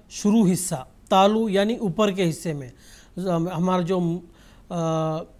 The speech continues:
जो मुंह है यानी तालू कहते हैं ऊपर वाले ये हिस्से को, और जड़ ज़बान यानी ज़बान अगर ये है इसकी शुरुआत यहाँ से होती है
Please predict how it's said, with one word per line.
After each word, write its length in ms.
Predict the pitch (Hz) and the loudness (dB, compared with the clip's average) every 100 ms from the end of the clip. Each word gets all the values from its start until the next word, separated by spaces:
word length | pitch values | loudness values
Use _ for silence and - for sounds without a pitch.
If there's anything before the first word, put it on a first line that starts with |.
| - - - _ - 151 | -20 -20 -20 _ -16 -10
जो 280 | 143 180 170 | -2 0 2
मुंह 400 | 165 202 226 190 | 4 4 6 4
है 240 | 180 196 - - - 196 | 0 -4 -18 -20 -12 -4
यानी 220 | 180 190 190 | 0 -2 2
तालू 280 | 185 196 208 | 2 4 2
कहते 280 | 202 185 208 | 0 0 0
हैं 80 | 226 | 0
ऊपर 320 | 196 202 190 | 0 2 2
वाले 200 | 185 175 | 4 4
ये 120 | 170 | 2
हिस्से 320 | 160 - 165 | 0 -2 -4
को, 220 | 135 202 247 - _ - _ - _ - _ _ - | -4 -6 -6 -16 _ -20 _ -20 _ -20 _ _ -6
और 360 | 185 170 170 - - 160 | 0 2 0 -4 -12 -4
जड़ 280 | 135 208 196 | 4 4 6
ज़बान 460 | 214 196 226 247 240 - 185 | 4 4 4 2 -4 -12 -2
यानी 360 | 185 202 226 220 - 180 | 2 2 0 -6 -16 -8
ज़बान 360 | 151 180 208 214 | -2 2 4 2
अगर 220 | 196 185 | 2 2
ये 180 | 175 208 | 4 4
है 160 | 208 220 - - - | 4 0 -4 -18 -12
इसकी 180 | 175 208 | -6 -2
शुरुआत 380 | 196 185 190 180 | 0 2 2 2
यहाँ 200 | 170 170 | 0 0
से 140 | 170 | -2
होती 280 | 151 135 147 | -6 -8 -4
है 160 | 185 | -4